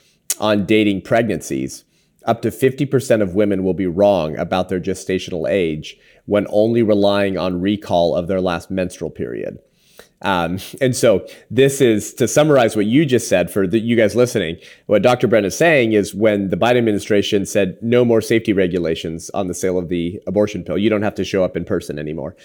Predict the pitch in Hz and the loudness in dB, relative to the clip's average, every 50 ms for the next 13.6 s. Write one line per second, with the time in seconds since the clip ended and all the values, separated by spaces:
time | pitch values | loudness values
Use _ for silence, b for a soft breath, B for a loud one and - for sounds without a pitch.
0 | B B B B B - 117 120 107 127 139 151 - 135 127 123 120 - 113 110 | B B B B B 0 2 2 4 4 2 2 4 4 2 2 2 0 0 2
1 | 120 113 - - 117 120 120 127 120 120 110 113 131 117 - - 104 110 107 110 | 2 2 0 -2 -4 -2 0 2 4 4 2 2 0 0 0 0 2 4 4 4
2 | 143 180 - 127 107 - - 67 55 - - - _ _ _ _ _ - 107 107 | 2 2 2 0 -2 0 -2 -4 -4 -6 -12 -16 _ _ _ _ _ -4 -2 -2
3 | 101 92 95 92 90 87 87 90 82 80 80 80 78 78 76 78 76 - - 76 | 0 0 0 0 0 -2 -2 -4 -4 -4 -4 -4 -6 -4 -6 -6 -8 -8 -10 -10
4 | - - - - b b b b b b - 139 143 - 127 135 135 131 117 113 | -8 -8 -8 -10 b b b b b b 0 2 2 2 2 2 2 2 2 2
5 | 135 120 123 127 127 127 - 143 135 117 98 - 127 117 - - 113 113 107 - | 2 2 4 2 0 2 2 2 2 2 2 2 2 2 2 2 2 2 2 0
6 | - - 107 104 - - - 123 120 120 120 117 110 - 110 101 113 107 101 - | 0 -2 -2 -2 -2 0 2 4 4 4 2 0 -2 -4 -2 0 2 2 2 2
7 | 104 98 90 107 101 - - 104 95 - 98 95 87 87 85 87 95 92 - - | 0 -2 0 -2 -4 -2 -2 -2 -2 -2 -2 -2 0 0 0 0 0 -2 -4 -4
8 | 107 104 98 104 101 - - - 120 107 80 - b b b b b - 101 101 | -4 -2 -2 -2 -2 -4 -2 -2 -2 0 -2 -4 b b b b b -6 -2 2
9 | 107 117 117 113 113 104 - - 104 107 98 92 - - 101 92 - - 98 90 | 4 4 6 6 4 2 0 0 0 0 0 0 0 -2 -4 -4 -4 -4 -6 -4
10 | - 78 73 - - 92 78 - 69 67 - - - - - - - b b b | -4 -6 -6 -4 -2 -4 -2 -4 -8 -12 -12 -12 -12 -12 -12 -14 -16 b b b
11 | b b b b - - 120 104 101 104 113 110 107 104 98 98 95 107 110 - | b b b b -4 0 2 2 2 2 2 2 2 2 4 4 2 2 0 -4
12 | - - 107 107 104 - 123 113 104 104 104 101 101 98 101 95 92 92 92 95 | -4 -2 -2 -2 0 2 0 2 2 2 2 2 2 2 0 2 2 0 0 -2
13 | 101 101 98 101 92 85 85 85 98 110 127 | -2 -2 -2 -2 -2 -2 -2 -4 -4 -6 -10